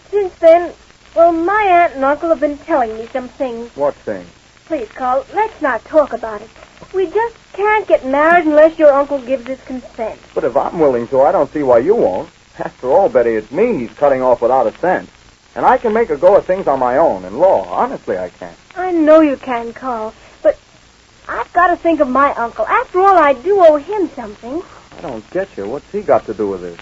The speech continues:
Speaker 1: Well, Uncle Ace thinks that Mister Neff will dissolve this partnership if we go against his wishes. wishes.
Speaker 2: So that's it.
Speaker 1: And you know what that means.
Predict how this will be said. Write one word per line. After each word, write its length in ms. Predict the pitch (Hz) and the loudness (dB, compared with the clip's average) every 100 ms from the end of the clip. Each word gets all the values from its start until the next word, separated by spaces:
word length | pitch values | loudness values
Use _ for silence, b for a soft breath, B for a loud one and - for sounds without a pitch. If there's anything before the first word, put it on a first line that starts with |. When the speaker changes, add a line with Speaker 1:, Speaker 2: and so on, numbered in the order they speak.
| - | -16
Speaker 1:
Well, 120 | 233 - | -14 -8
Uncle 340 | 277 320 247 | -4 -2 2
Ace 200 | 277 320 | 2 2
thinks 260 | - 240 240 | -4 -12 -8
that 140 | 240 247 | -8 -2
Mister 300 | 339 - 254 | -2 -2 -2
Neff 260 | 269 339 | 0 2
will 80 | 311 | 0
dissolve 420 | 262 240 285 330 285 | -2 0 4 4 2
this 140 | 311 | -8
partnership 640 | - 349 349 - 214 220 226 | -2 0 0 -4 -12 -14 -16
if 100 | 214 | -6
we 200 | 254 381 | 0 0
go 140 | 294 233 | 0 -2
against 380 | 240 269 277 | -2 -4 -6
his 140 | 294 262 | -12 -10
wishes. 400 | 311 403 - - _ | -8 -8 -10 -20 _
wishes. 400 | 285 349 - 185 - _ _ - - - - _ _ - | -6 -6 -6 -14 -16 _ _ -16 -16 -16 -20 _ _ -16
Speaker 2:
So 100 | 92 | -10
that's 280 | 131 - - | -12 -12 -20
it. 120 | 71 _ _ _ - | -20 _ _ _ -18
Speaker 1:
And 180 | 220 247 | -10 -8
you 80 | |
know 120 | 269 262 | -4 -4
what 160 | 226 | -4
that 280 | 254 311 - | 0 0 -2
means. 280 | 220 208 | -12 -14